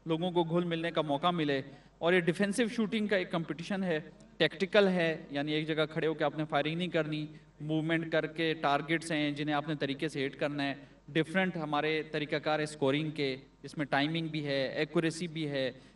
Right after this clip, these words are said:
एजिलिटी चेक होती है, आपकी अपनी एक्यूरेसी चेक होती है, साथ में कंपटीशन की स्पिरिट है।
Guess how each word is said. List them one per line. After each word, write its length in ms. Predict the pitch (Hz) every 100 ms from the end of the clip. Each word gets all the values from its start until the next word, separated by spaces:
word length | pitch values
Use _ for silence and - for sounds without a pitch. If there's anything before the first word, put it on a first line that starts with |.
| -
एजिलिटी 500 | 170 170 180 175 180
चेक 240 | 175 160
होती 280 | 156 147 147
है, 160 | 135 127
आपकी 400 | 95 156 156 165
अपनी 200 | 165 165
एक्यूरेसी 420 | 147 170 160 165
चेक 220 | 165 143
होती 260 | 151 127 135
है, 120 | 113 - - -
साथ 280 | - 170 190
में 200 | 196 202
कंपटीशन 600 | 196 185 - 180 208 202
की 140 | 214
स्पिरिट 400 | 190 - 180 202
है। 340 | 175 139 -